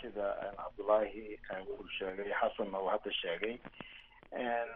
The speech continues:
waxyaabaha laga bartay oo hadda Soomaalida ayaa dhaweyne, en, Imaam Xersi, eh, waraysigii lala sameeyey, haddaan usoo qaado as an example,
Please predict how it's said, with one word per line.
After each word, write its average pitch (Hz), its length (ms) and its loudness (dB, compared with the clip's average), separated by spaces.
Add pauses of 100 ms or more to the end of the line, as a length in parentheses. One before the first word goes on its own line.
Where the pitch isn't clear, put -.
(120)
waxyaabaha 143 600 8
laga 135 180 4
bartay 123 400 0 (120)
oo 110 100 4
hadda 123 220 4 (100)
Soomaalida 113 540 2 (100)
ayaa 127 180 4
dhaweyne, 135 460 2 (240)
en, 120 160 0 (400)
Imaam 117 260 2
Xersi, 131 480 2 (100)
eh, 107 140 2
waraysigii 110 800 2
lala 104 160 4 (100)
sameeyey, 98 460 -2 (580)
haddaan 107 300 6
usoo 107 260 4
qaado 95 300 6
as 95 140 0
an - 100 -8
example, 101 540 4